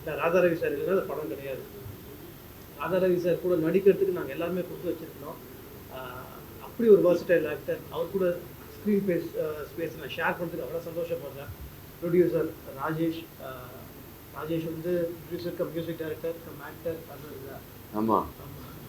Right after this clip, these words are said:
Speaker 1: இது எல்லாமே அவர் தான்.
Speaker 2: பல, பலமுகம் கொண்டவர்.
Speaker 1: ஆமா. ஆ, டைரக்டர் நவீன்,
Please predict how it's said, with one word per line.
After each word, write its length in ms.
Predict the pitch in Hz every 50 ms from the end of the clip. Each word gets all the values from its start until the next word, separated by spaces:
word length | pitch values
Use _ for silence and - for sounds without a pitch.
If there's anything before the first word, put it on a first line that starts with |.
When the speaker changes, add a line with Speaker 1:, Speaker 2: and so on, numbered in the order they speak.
| - - - - - - -
Speaker 1:
இது 80 | 170 170
எல்லாமே 280 | 170 180 180 185 190
அவர் 140 | 185 175 165
தான். 80 | 160 -
Speaker 2:
பல, 240 | - 127 139 151 151
பலமுகம் 560 | - - 127 135 156 165 170 165 185 185 160
கொண்டவர். 320 | 151 143 131 117 104 95
Speaker 1:
ஆமா. 240 | - - - 98 - - - - - - - - - - - - -
ஆ, 40 | 127 135 - - - - - - - - - - - - - - - - - - - - - -
டைரக்டர் 760 | - 165 180 196 190 185 - 190 180 160 160 151 147 - 135 143
நவீன், 420 | 156 165 170 190 196 190 190 190